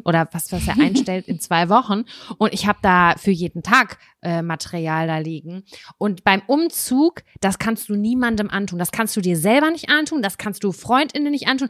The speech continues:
Speaker 1: Das kannst du nicht mal Leuten antun, die dafür bezahlt werden, das zu machen. Das ist
Speaker 2: Ja.
Speaker 1: einfach eine Katastrophe. Und wenn ich ganz ehrlich bin,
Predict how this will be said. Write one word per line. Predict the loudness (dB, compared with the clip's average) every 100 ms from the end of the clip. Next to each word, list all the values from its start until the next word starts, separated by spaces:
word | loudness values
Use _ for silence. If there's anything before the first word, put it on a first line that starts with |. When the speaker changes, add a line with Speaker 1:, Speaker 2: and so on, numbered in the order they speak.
| -4 0
Speaker 1:
Das | 0 0
kannst | -4 -4
du | -4
nicht | -4 0
mal | 4 4
Leuten | 4 2 2
antun, | 2 4 4
die | 4
dafür | 4 4 2
bezahlt | 2 -2 2 2 2
werden, | -2 -4 -6
das | -8 -8
zu | -8
machen. | -6 -6 -10 -14 -8
Das | -4 -2
ist | -2
Speaker 2:
Ja. | 0
Speaker 1:
einfach | 2 2 2
eine | 0
Katastrophe. | -2 -2 -2 -2 -2 -2 -4 -8 -6
Und | -2
wenn | 0 -2
ich | 0
ganz | 2 2 0 -2
ehrlich | 2 2 0 -8
bin, | -16